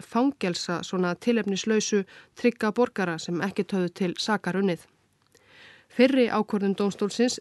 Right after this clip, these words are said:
þykir í mörgum dag vera með verri ákvörðunum í sögu Hæstaréttar Bandaríkjanna, en sú síðari var þó meðal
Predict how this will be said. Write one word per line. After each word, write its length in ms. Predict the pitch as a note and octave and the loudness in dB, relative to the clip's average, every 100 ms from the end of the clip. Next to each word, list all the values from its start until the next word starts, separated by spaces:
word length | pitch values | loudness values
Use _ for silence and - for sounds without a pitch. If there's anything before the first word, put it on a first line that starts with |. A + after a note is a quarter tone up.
| - | -2
þykir 300 | A#3 A3+ A3 | 0 2 2
í 80 | G#3+ | 2
mörgum 380 | G#3+ - G#3 - - | 0 0 0 -2 -2
dag 240 | G#3+ G#3 | 0 2
vera 220 | G#3 G3+ | 2 0
með 360 | G3+ G3+ F#3+ G3 | 0 0 -2 -2
verri 440 | G#3+ G#3+ G#3 G3+ - | 0 0 0 -2 -2
ákvörðunum 720 | G3+ G3+ G#3+ G3 F#3+ F3+ F3+ | -4 -4 -2 0 0 0 0
í 80 | F#3 | -4
sögu 460 | F3+ G#3+ G3 G3 F#3+ | -2 0 0 0 -2
Hæstaréttar 640 | G3+ - G3 F#3+ - G3 | -4 -6 -6 -6 -6 -6
Bandaríkjanna, 640 | - B3 G#3+ F#3 F3 D#3+ - - - - - _ - | -2 -2 0 -2 -2 -4 -6 -18 -20 -20 -20 _ -4
en 220 | F#3+ F#3+ - | 0 0 -2
sú 160 | G3+ | -6
síðari 640 | - C4+ C#4 G3 F3 E3 - | -2 2 2 2 0 -2 -2
var 240 | G3 G3 | -2 -2
þó 300 | - F3+ F3 | -2 -4 -2
meðal 320 | F#3 G3+ F#3+ | -2 0 0